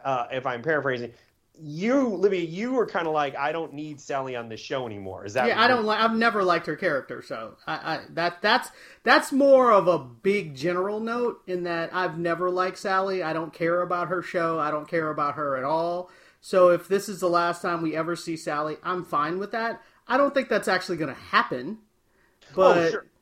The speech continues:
Speaker 1: sure.
Speaker 2: but
Speaker 1: I
Speaker 2: that's, that's just my feeling. That's
Speaker 1: I
Speaker 2: all.
Speaker 1: think the actress playing Sally is really good, and I
Speaker 2: I
Speaker 1: think when
Speaker 2: don't
Speaker 1: we show
Speaker 2: really.
Speaker 1: Oh, really? I think she plays, really? I feel like she plays it. I never think she's, like, reading lines. I think she seems like this
Speaker 2: Well, I'm not saying she's terrible and an
Speaker 1: shallow
Speaker 2: amateur.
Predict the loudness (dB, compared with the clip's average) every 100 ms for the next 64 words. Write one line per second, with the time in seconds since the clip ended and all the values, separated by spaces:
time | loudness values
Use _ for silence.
0 | _ -14 -4 2 2 4 2 0 -2 -2
1 | -2 -6 -6 -4 -4 -4 -6 -6 -6 -18
2 | _ _ _ -10 -2 -2 -2 -10 -14 -6
3 | -6 -6 -16 -12 -12 -12 -8 -4 -4 -6
4 | -10 -10 -12 -8 -6 -6 -8 -12 _ _
5 | -6 -2 0 0 0 0 -2 -2 -4 -4
6 | -4 -10 _ _ _ _ _ _ _ 0
7 | 2 4 4 2 -2 -8 -8 -8 -8 _
8 | _ -6 -6 -6 -10 -4 0 2 0 -2
9 | -4 -4 -8 -14 -8 -4 -4 0 0 -2
10 | -10 -4 -2 0 0 -2 -10 -12 -6 -4
11 | -4 -6 -10 -10 -8 -4 -4 -4 -6 -6
12 | -12 -12 -14 -10 -8 -4 -2 -2 0 0
13 | 2 2 -2 2 2 2 -2 -6 -8 -2
14 | 4 8 8 6 6 4 2 2 2 2
15 | 0 0 0 -2